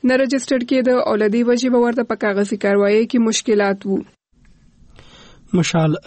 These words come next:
Speaker 2: ریډیو ته غوږ یاست. په کوټه کې وکیلانو احتجاج کړی. دا احتجاج، اه، د بلوچستان وکیلانو د اتم اګست د ځانمرګي برید پر ضد، اه، په کوټه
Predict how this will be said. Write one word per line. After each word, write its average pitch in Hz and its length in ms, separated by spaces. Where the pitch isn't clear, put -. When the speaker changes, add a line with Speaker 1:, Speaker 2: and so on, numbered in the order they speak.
Speaker 2:
ریډیو 156 260
ته 160 200
غوږ 170 420
یاست. 196 380
په 220 300
کوټه 226 320
کې 214 340
وکیلانو 190 500
احتجاج 151 580
کړی. 147 220
دا 180 100
احتجاج، 175 560
اه، 175 440
د 175 120
بلوچستان 180 500
وکیلانو 170 680
د 160 100
اتم 165 400
اګست 156 420
د 165 140
ځانمرګي 156 420
برید 165 300
پر 143 120
ضد، 156 320
اه، 147 240
په 156 220
کوټه 190 220